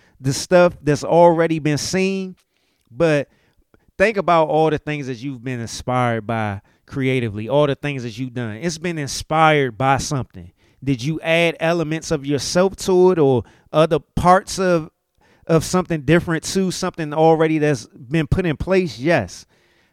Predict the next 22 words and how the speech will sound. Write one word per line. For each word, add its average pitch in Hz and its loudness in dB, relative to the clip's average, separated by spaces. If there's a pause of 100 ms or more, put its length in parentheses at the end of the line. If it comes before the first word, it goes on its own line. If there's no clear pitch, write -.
But 131 0
movies, 190 0
T 202 -2
V, 190 -6 (260)
all 190 6
that 170 2
shit 170 0
is, 135 0
is 135 -8
shit - -2
that's 147 -2
going 131 2
on. 110 -2
And 117 -6
I'm 156 -2
talking 131 -6
about 117 -6
everything. 120 -4
Sci-fi, 139 -2
corrupt 135 0
governments, 139 -2 (400)
um, 123 -4